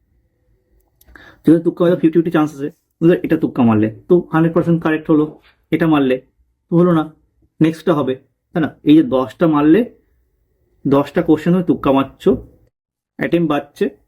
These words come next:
ধরলাম আমি পাঁচটা, ধরো চারটে কোশ্চেন ধরলাম, চারটে কোশ্চেন ঠিক হয়েছে, ছটা কোশ্চেন তোমার ভুল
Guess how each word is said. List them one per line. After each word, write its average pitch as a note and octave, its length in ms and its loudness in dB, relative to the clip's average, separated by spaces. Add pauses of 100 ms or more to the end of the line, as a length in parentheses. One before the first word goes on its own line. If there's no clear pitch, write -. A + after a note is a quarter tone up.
(120)
ধরলাম D3 260 4
আমি G3 100 -2 (120)
পাঁচটা, C3 480 -6
ধরো G3+ 140 2 (200)
চারটে D#3 300 -4
কোশ্চেন F3 280 -4 (140)
ধরলাম, G#3 220 0
চারটে E3 160 -4
কোশ্চেন E3+ 180 -2 (120)
ঠিক E3 180 0
হয়েছে, G#2+ 220 -2 (400)
ছটা D#3+ 180 -4
কোশ্চেন D#3 220 -2
তোমার D#3+ 240 0
ভুল B2+ 120 4